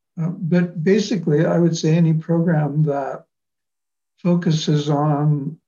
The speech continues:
on developing body awareness that's not prescriptive, that is open, that allows us to express ourselves freely.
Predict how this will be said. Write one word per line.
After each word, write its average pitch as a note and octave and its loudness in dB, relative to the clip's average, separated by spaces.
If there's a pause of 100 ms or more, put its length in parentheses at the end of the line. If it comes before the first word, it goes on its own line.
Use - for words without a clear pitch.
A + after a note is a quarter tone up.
(1500)
on D3+ 2
developing D#3 2 (1700)
body F3+ 2
awareness E3+ 2
that's - -8
not D3 -4
prescriptive, D#3+ -10 (1900)
that C#3 -6 (320)
is D3 -2
open, D#3+ 0 (760)
that D3 -6
allows D3 0
us D#3 -2
to - -6
express D#3 -6
ourselves D#3 -2
freely. D3+ -2